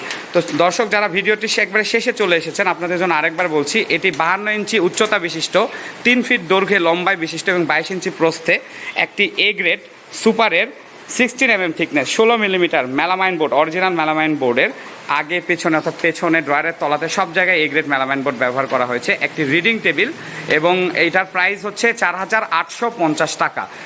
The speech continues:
চার হাজার আটশো পঞ্চাশ টাকা, এবং এটা ডেলিভারি চার্জটা আলাদা।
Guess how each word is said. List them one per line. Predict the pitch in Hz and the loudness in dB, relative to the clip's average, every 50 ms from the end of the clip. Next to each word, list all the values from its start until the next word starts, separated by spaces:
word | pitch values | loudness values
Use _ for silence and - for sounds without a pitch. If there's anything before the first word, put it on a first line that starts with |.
| - - - | -16 -10 -2
চার | - 180 165 170 180 | 0 2 2 2 0
হাজার | 180 165 180 175 160 185 185 190 | -2 -2 -4 -2 0 0 0 0
আটশো | 160 147 151 - - - 175 - | 0 -2 -4 -4 -4 -6 -2 0
পঞ্চাশ | 165 147 135 147 143 - | 0 0 0 0 0 0
টাকা, | - 139 139 202 | 0 2 2 2
এবং | 208 190 185 180 | 2 2 0 -2
এটা | 165 165 | -2 -2
ডেলিভারি | 156 143 156 143 151 143 151 151 160 | 0 0 2 2 2 2 2 0 0
চার্জটা | 147 156 131 131 - - 151 | 0 0 -2 -2 -2 -4 -4
আলাদা। | - - 123 123 120 120 127 170 | -2 0 0 0 0 0 0 -2